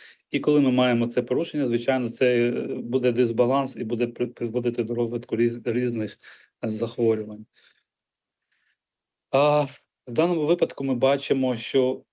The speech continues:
якщо є правильний, м, мікробіом, то в даному випадку т-, з-, тут фокусується увага на кластридії, вона може виконувати позитивну функцію, активується innate lymphoid, lymphoid cell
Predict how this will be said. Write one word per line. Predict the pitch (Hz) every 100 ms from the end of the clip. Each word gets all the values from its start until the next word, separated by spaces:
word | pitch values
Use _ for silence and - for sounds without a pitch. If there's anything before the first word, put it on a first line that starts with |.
| _ _
якщо | 139 135 151
є | 139 139
правильний, | 139 135 127 123
м, | 131 120 120 117 117 117 117 110 _ -
мікробіом, | 123 120 117 117 135 156 113
то | - 110
в | 107
даному | 127 127 113
випадку | 113 120 120 -
т-, | - 110 107
з-, | 113 _
тут | - 123
фокусується | 120 120 - 120 120 117
увага | 117 110 113
на | 110
кластридії, | - 113 - 139 156 160 160 156
вона | 143 131
може | 131 123 123
виконувати | 120 135 127 123
позитивну | 113 120 123 131 123 120
функцію, | 120 131 120 - 120 120 - - _
активується | 123 - 127 143 139 131 123
innate | 117 117 123 131 117 123
lymphoid, | 113 123 117 110
lymphoid | 123 117 120 - 123 117 127
cell | 117